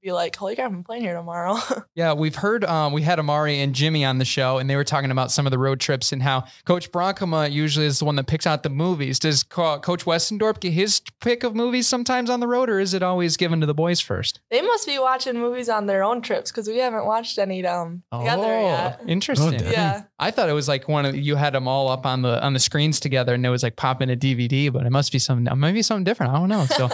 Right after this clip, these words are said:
Speaker 1: <laughs>
Speaker 2: that's very interesting though. But, uh, obviously with, uh, the, the huge schedule coming up, I mean, you guys are preparing obviously for March when all the, all the great basketball moments happen, as all basketball fans are.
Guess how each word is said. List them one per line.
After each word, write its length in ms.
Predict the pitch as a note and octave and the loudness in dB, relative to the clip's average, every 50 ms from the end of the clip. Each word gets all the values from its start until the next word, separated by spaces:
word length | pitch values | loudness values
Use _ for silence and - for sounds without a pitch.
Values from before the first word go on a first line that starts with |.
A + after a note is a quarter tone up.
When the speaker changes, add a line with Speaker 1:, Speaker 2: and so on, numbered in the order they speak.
| - A#3 | -2 -6
Speaker 1:
<laughs> 140 | - - - | -8 -4 -2
Speaker 2:
that's 160 | F3 F3+ F3 | -2 -2 0
very 320 | - G3 F#3+ F#3 F#3 F3+ | 0 0 2 2 2 0
interesting 440 | F3+ E3+ - C#3+ - - C3 A#2+ A#2+ B2 | 0 0 -2 -2 -2 0 0 0 0 2
though. 160 | B2 A#2 A#2 | 0 0 0
But, 300 | A#2 B2 A2+ - - - - - - - | 0 0 0 -2 -4 -12 -18 -18 -8 -4
uh, 60 | - D3 C#3+ C3+ B2+ D3+ | -2 -2 0 0 0 0
obviously 400 | D3+ D3+ D#3 C#3 - - D#3+ D3+ | 0 0 0 0 0 0 0 0
with, 280 | C#3 C3+ D3 D3 C#3+ - D3+ | 0 0 0 -2 -2 -2 -2
uh, 100 | C#3+ B2+ | -2 0
the, 280 | B2+ C#3 C#3 C3+ B2+ | 0 0 0 0 0
the 80 | B2+ C3+ | 0 0
huge 260 | A#2 D#3 D#3+ C#3 - | 0 0 0 2 2
schedule 320 | - - D#3 D3 C#3 C#3+ | 2 2 2 2 0 0
coming 320 | C3+ - D#3 D3 C#3+ C#3 C#3 | 0 0 0 0 2 2 2
up, 180 | C#3 C#3 C3+ - | 2 2 0 0
I 40 | C#3+ | -2
mean, 140 | C3+ C3 C3 | 0 0 0
you 60 | B2+ | 2
guys 200 | C#3 C3+ C3+ A#2+ | 2 2 2 2
are 60 | C3 | 0
preparing 460 | - C3+ B2+ - C#3+ C#3 C3+ C3+ B2+ | -2 -4 -2 0 0 2 2 2 2
obviously 420 | B2+ B2+ B2+ B2 C3 B2 - C3+ A#2+ | 0 0 0 0 0 2 2 0 0
for 160 | - - C3 | -2 -2 -2
March 380 | C3 C#3 C#3+ C#3 C#3 C3 - - | -2 0 0 0 0 -2 -4 -4
when 120 | C3 B2 | -2 -2
all 200 | B2+ B2+ C3 B2 | 0 0 0 0
the, 120 | A#2+ A2 - - - - - | -2 -4 -6 -8 -16 -10 -4
all 140 | - D3+ D3 | -2 0 0
the 80 | D3 C#3 | 0 -2
great 260 | B2 D3 D3 D3 C#3+ | -2 -2 -2 -2 0
basketball 420 | C#3+ C#3+ D3 C#3 - - D3+ C#3+ | 0 0 0 0 -2 -2 -2 0
moments 360 | C#3 C#3 C#3+ C#3 C#3 C3+ - | 0 0 0 0 0 -2 -2
happen, 400 | - C#3+ C3+ C3+ C3+ - D3 C3+ | -2 0 0 0 0 0 0 0
as 120 | C3 C3 C3 | 0 0 0
all 120 | C3+ B2+ | 0 0
basketball 420 | A#2+ C3 C3 C3+ - - - B2+ A#2+ | 0 0 0 0 0 0 -2 -2 -2
fans 360 | - - C3 C3 B2+ B2 B2+ | 0 0 0 0 0 0 0
are. 240 | C3+ C3+ C3 A#2+ | 2 2 0 -2